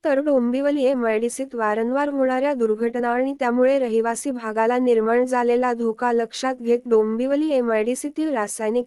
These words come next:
कंपन्यांचे ए, बी, सी असे वर्गीकरण करून अतिधोकादायक कंपन्यांचे शहराबाहेर कायमस्वरूपी स्थलांतर केले जाईल. याबाबत मुख्यमंत्री एकनाथ शिंदे आणि उद्योगमंत्री उदय सामंत यांच्याशी चर्चा झाल्याचेही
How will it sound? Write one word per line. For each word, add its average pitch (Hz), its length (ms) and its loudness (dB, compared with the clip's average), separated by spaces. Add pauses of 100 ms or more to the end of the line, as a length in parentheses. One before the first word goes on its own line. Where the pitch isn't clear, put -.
कंपन्यांचे 226 720 -2
ए, 196 160 -2 (760)
बी, 254 340 0 (280)
सी 294 320 -4
असे 262 280 -2
वर्गीकरण 262 680 0
करून 277 320 0
अतिधोकादायक 262 800 -2 (100)
कंपन्यांचे 214 680 -2
शहराबाहेर 226 760 -2
कायमस्वरूपी 247 840 -2
स्थलांतर 220 680 -2
केले 214 240 2
जाईल. 202 280 -4 (400)
याबाबत 240 580 0
मुख्यमंत्री 233 680 0
एकनाथ 233 440 0
शिंदे 262 380 -2
आणि 294 200 0
उद्योगमंत्री 247 760 2
उदय 233 340 0
सामंत 247 500 -2
यांच्याशी 214 520 -4
चर्चा 240 460 -2
झाल्याचेही 220 640 -2